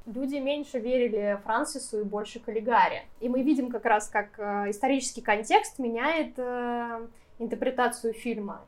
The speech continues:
Ну, я с тобой в этом, естественно. То есть я тоже считаю, что главный злодей все равно является Каллигари, и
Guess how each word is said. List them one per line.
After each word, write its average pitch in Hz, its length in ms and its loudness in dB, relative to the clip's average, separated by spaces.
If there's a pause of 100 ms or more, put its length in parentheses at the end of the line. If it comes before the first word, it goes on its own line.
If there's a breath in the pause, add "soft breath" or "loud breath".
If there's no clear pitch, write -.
(120)
Ну, 269 120 4
я 269 240 8
с 381 80 -4
тобой 247 380 8
в 208 60 2
этом, 185 220 0
естественно. 185 640 -6
То 180 80 -12
есть - 180 -12
я 196 80 0
тоже 240 240 2
считаю, 226 440 2
что 180 400 -6 (180 soft breath)
главный 285 260 6
злодей 247 460 2
все 247 100 -6
равно 240 200 4
является 214 720 0
Каллигари, 233 560 6
и 202 720 -2